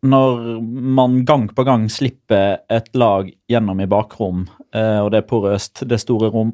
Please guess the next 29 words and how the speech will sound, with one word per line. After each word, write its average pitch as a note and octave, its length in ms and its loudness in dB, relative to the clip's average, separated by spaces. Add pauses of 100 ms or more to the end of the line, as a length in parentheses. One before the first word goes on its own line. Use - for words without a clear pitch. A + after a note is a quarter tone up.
(120)
hele C3 260 0
tiden, C#3+ 320 2
sånn C#3 160 -2
som B2 100 -2
Barcelona A2+ 460 0
gjorde. G#2+ 380 2
Altså, B2+ 180 -2
Villarreal A#2+ 460 2 (260)
hadde A#2 240 -2
jo A2 140 2
gjennomløp G2+ 500 0 (380)
hele G#2+ 260 0
tiden. A#2+ 300 0 (500)
Eh, G#2+ 300 2
forsvarslinjen G#2 680 -2
til G2+ 140 -4
Barcelona G2+ 560 -2
så G#2+ 160 -6
mer G#2+ 260 0
ut F#2+ 80 -6
som G2 160 -8
et F#2+ 80 -8
trekkspill G#2+ 720 -4
enn, G#2 380 -2
eh, G#2 220 0
en G2+ 60 -2
snorrett A2+ 440 -2
linje. A2 320 0 (600)
Mens B2+ 540 0